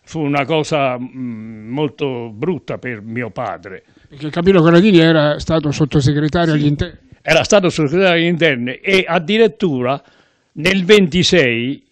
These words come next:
Speaker 1: mi pare, non vorrei essere, eh, eh, sic-, sicurissimo, però mi pare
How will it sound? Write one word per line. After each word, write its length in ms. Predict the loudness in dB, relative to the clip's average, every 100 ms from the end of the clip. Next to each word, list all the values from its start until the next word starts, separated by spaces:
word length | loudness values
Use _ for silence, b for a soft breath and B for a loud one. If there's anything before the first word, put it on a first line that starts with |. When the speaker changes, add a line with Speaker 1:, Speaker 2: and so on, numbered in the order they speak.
| _ -10
Speaker 1:
mi 200 | -8 -4
pare, 560 | -2 -2 -2 -2 -2
non 220 | -4 -4 -2
vorrei 360 | -2 0 0
essere, 560 | 0 -2 -2 0 0 -4 -10
eh, 480 | -12 -12 -12 -12 -14 -16
eh, 160 | -12 -8
sic-, 320 | -2 -2 -4
sicurissimo, 720 | -10 -6 -2 -2 -2 -4 -6
però 260 | -2 0 0
mi 200 | 0 -4
pare 420 | 0 -2 -2 -8